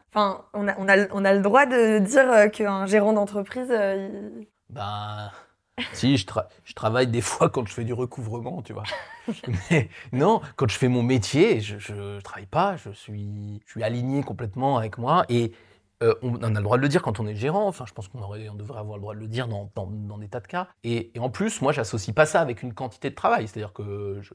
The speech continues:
Speaker 2: je, je travaille pas, mais je le fais trente-cinq heures par semaine, hein. Je,
Speaker 1: Mm.
Speaker 2: je, je travaille, je suis pas du tout stacanoviste, moi.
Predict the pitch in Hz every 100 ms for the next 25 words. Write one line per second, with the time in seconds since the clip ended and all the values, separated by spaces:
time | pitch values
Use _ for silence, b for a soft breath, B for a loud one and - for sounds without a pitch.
0 | _ _ 110 107 - 104 107 131 151 107
1 | 98 101 104 117 107 107 104 - - 107
2 | 117 131 - 107 101 135 98 98 95 -
3 | - - - - 113 131 117 101 143 110
4 | 110 110 180 - 151